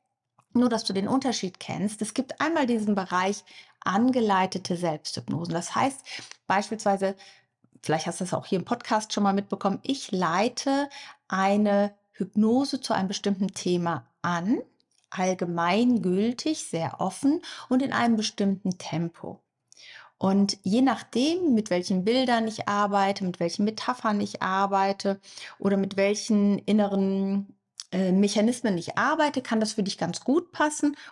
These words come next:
oder weniger gut passen. Kann das Tempo genau richtig sein oder vielleicht zu schnell oder zu langsam sein. Und, äh, das merkst du daran zum Beispiel, wenn es zu langsam ist für dein Tempo, dann merkst du, dass du immer wieder abschweifst beispielsweise.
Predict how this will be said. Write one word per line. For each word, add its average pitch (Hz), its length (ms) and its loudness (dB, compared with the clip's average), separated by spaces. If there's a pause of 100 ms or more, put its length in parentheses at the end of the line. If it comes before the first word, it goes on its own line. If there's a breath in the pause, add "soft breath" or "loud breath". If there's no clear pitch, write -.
(100)
oder 190 280 0
weniger 190 460 2
gut - 300 -10
passen. - 400 -8 (360 loud breath)
Kann 190 160 0
das 180 240 -2
Tempo 202 520 0
genau 180 260 0
richtig 220 480 -4
sein 311 320 2 (320 loud breath)
oder 339 240 4 (120)
vielleicht 277 380 -2
zu 262 120 -2
schnell 226 500 2
oder 240 440 0
zu - 140 -2
langsam 262 640 0
sein. - 340 -8 (760 loud breath)
Und, 208 360 4
äh, 190 120 2
das - 180 -2
merkst 226 300 2
du - 20 -2
daran 220 220 2
zum 214 100 -2
Beispiel, 196 220 -2
wenn 190 160 2
es - 240 -4
zu - 400 -2
langsam 208 640 0
ist 180 240 -6
für 175 80 -4
dein 170 180 -2
Tempo, 185 400 -2
dann 202 280 0
merkst 202 500 0
du, 220 60 -2
dass 214 100 -2
du - 80 -8
immer 240 300 2
wieder 220 240 -2
abschweifst - 640 -6
beispielsweise. - 920 -8